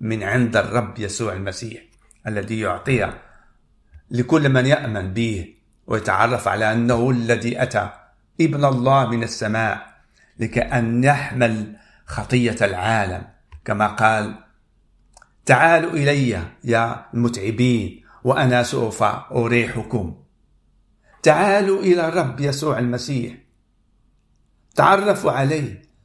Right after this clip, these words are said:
تعرفوا ما فعل لكم، تعرفوا عن الحقيقة، تعرفوا على أنه هو السعادة الحقيقية في قلوبنا، بإيمان به،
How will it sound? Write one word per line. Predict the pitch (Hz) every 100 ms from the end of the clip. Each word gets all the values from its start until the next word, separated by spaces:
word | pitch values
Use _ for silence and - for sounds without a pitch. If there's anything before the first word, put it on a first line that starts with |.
| _
تعرفوا | 143 175 202 190 175
ما | 175
فعل | 175 143 147 139 143
لكم، | 139 - - _ _ _ - _ -
تعرفوا | 143 180 196 196
عن | 170 170
الحقيقة، | 165 160 147 165 139 - - - _ _ _ -
تعرفوا | 113 160 160 151
على | 135 147
أنه | 151 135 135 131 127 - - _ _
هو | - 147 139
السعادة | 135 - 113 110 135 120
الحقيقية | 117 101 104 117 104 131 117 90 80 _ _ _
في | -
قلوبنا، | 104 110 120 117 - - - _ _ _ _ _ -
بإيمان | - - 127 113 131 123 107
به، | 127 117 82 -